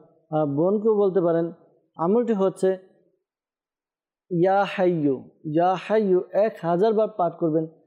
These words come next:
শুরুতে এবং শেষে দুরুদে পাক পাঠ করে পানিতে, আহ, ফুঁক দিয়ে পানি পান করার পাশাপাশি বাচ্চার শরীরেও ফুঁক দিন।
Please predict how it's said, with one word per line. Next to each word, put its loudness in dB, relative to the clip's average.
শুরুতে 0
এবং 0
শেষে -2
দুরুদে 0
পাক -4
পাঠ -2
করে 0
পানিতে, 0
আহ, 2
ফুঁক 0
দিয়ে 2
পানি -2
পান -2
করার 0
পাশাপাশি -2
বাচ্চার -2
শরীরেও 0
ফুঁক -4
দিন। -2